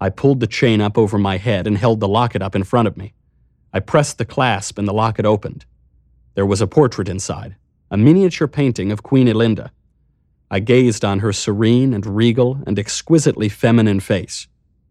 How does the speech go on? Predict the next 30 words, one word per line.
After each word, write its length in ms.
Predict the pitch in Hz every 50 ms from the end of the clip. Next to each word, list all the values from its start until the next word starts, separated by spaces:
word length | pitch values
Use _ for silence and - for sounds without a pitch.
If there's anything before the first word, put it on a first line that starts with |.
| _ _ _ _ _ _ _ _ - -
Engraved 560 | 104 107 101 117 113 120 143 156 147 - 143
on 100 | - 113
the 80 | 104
locket's 420 | 98 101 113 120 120 - 123 113 -
other 220 | 131 117 120 101
half 380 | 101 113 104 98 107 139 - -
was 160 | 107 104 107
a 40 | 98
coat 240 | - - 139 139 131
of 80 | 113
arms, 500 | 120 110 104 87 69 - - - - - _ _ _ _ _ _ _ _ -
a 80 | -
sword 400 | - - - - 160 156 123 101
across 400 | - - - 113 113 107 104 -
an 80 | 104 107
open 240 | 113 117 - 117 107
hand, 420 | 107 113 107 101 92 - - - _ _ _ _ _ _ _ _ _ _ -
and 120 | 98 98
the 60 | 101
Queen's 400 | 101 - - 131 127 120 117 110
motto, 420 | 123 117 110 107 101 101 - - - _ _ _ _ _ _ _ _ _ _
"Let 280 | - - 107 110 110 -
wisdom 540 | - 123 139 151 156 147 - 156 160 147 139
reign 480 | 127 127 120 107 98 87 90 104 113 - _ _ _ _ -
and 200 | 104 104 101 - -
each 280 | - 156 156 151 - -
man 440 | 131 123 113 107 107 104 110 113
go 240 | 113 120 107 110 107
his 200 | 104 120 110 104
way." 380 | 110 98 98 92 82 - -